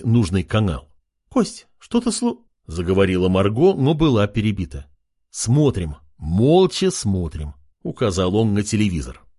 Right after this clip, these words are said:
«Таким образом, пока вы не способны объединиться, пришельцы,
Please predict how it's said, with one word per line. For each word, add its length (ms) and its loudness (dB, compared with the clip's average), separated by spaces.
«Таким 420 0
образом, 500 0
пока 320 2
вы 220 2
не 200 4
способны 640 0
объединиться, 1040 0
пришельцы, 640 -4